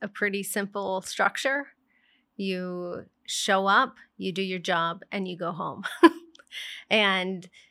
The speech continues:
when, I feel like here, when things go wrong, what I've learned, um, compared to the beginning of my career here was to voice my opinion a lot on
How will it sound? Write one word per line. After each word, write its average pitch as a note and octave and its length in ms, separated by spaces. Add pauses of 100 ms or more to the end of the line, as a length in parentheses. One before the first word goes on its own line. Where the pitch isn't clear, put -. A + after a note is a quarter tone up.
(320)
when, F#3+ 720
I A3+ 140
feel A#3+ 220
like G#3+ 260
here, G3+ 520
when G3 260
things A3 340
go G#3 220
wrong, F#3+ 500 (540)
what G#3+ 120
I've G3 200
learned, G#3 680 (140)
um, F#3 580 (160)
compared G3 480
to F3+ 400 (140)
the F3+ 100
beginning F#3+ 500
of F3+ 80
my E3+ 180
career E3+ 380
here F#3+ 400
was F3 320
to G3+ 100
voice F3+ 380
my F#3 140
opinion F3 680
a F#3+ 100
lot F#3 520 (460)
on F#3 500